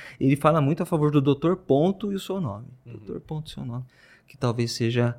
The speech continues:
Speaker 1: a forma mais clássica de já ter um doutor, já ter uma coisa ali, e você ter a sua identificação do seu nome e tudo mais,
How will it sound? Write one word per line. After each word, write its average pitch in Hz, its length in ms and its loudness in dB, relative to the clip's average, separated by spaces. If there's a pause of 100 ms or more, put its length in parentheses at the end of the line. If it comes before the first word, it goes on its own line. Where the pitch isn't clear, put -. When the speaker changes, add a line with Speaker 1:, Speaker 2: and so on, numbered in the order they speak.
Speaker 1:
a 117 100 0
forma 110 380 0
mais 107 640 -4
clássica 123 420 -4
de 110 100 -6
já 113 100 -4
ter 117 220 -4
um 120 80 -2
doutor, 160 500 0
já 120 80 -4
ter - 120 -12
uma 104 120 -6
coisa 113 240 -4
ali, 139 260 -2 (420)
e 127 140 -2
você 113 460 -4
ter 101 260 -6
a 101 60 -4
sua - 140 -6
identificação 104 540 -6
do 98 60 -8
seu 107 160 -10
nome 101 400 -6
e - 20 -8
tudo - 220 -12
mais, 123 260 -4